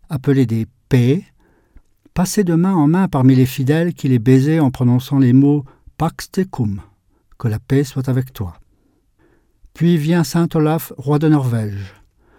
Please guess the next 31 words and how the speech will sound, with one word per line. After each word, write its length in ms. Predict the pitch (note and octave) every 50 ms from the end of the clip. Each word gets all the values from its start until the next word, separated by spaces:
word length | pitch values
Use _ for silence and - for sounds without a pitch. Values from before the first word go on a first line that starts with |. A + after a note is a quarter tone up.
| _ _ - -
dans 180 | C3 B2+ A2+
un 60 | C3 C3
polyptyque 560 | C3 - D3+ C#3+ C#3+ C#3 - - C3+ C3 C#3+
à 60 | C3
volets 420 | A#2 B2 B2+ B2 C3+ D3+ E3+ F#3
datant 340 | F3 A#2+ C3+ C3+ C3 D3+ C3+
probablement 600 | B2+ C3 - B2+ C3 C3+ B2+ C3+ C3 C3+ C#3 D3+
de 80 | C#3+ C#3
l'an 240 | B2+ C3 C3 C#3 C3
dix-sept 440 | B2+ C3+ C3+ C3 - D3 C3 C3
cents 360 | - - B2 A#2 A#2 A#2 A#2 B2
environ. 400 | B2+ A#2+ B2+ B2 G#2+ G2 F2+ E2+ - _ _ _ _ _ _ _ _ _ _ _ _ _ _ _ _ _ _ _ _ _ _ _
Une 180 | D3 C3 B2+ C#3
œuvre 220 | C#3+ C3+ A#2+ A2+
islandaise, 640 | A#2 - - C#3+ C3+ B2 C3 D3+ E3+ F#3+ F#3+ D#3+
vraisemblablement, 880 | C#3 B2 - C#3+ C3 - C#3 A#2+ C3+ B2+ B2 B2+ C3+ D3 E3 G3+ G#3+ - _ _ _ _ _ _ _ _ _ _ _ -
car 200 | - E3 D3 C3+
Guðmundur 340 | C#3+ F3 F#3+ G3+ G3 F#3+ F3+
le 160 | E3 D#3+ D#3+
Bon 220 | D3+ E3 F#3 G3+
figure 440 | F#3 - - D#3+ D3 D#3+ F3 F3 D#3
au 80 | C#3+ C#3
bas 180 | B2+ D3+ D#3
du 80 | D3 D3
volet 200 | C#3+ D3+ D3+ D3
droit. 380 | C3+ B2+ G2+ G2+ G2 F#2 - _ _ _ _ _ _ _ _ _ _ _ _ _ _ _ _ _ _ _ _ _ - _
Patron 360 | - F3 F#3 - - A3+ A3+
de 140 | F#3+ D#3 D3
nombreuses 520 | C#3+ D#3 F3 E3+ D3+ D#3 E3 D3 C3 C3
églises 280 | D3+ C3+ C3 C3+ B2+ A#2
islandaises, 680 | B2 A#2+ - - C3+ C3+ C3+ D#3+ E3+ F3 F3+ E3 D#3+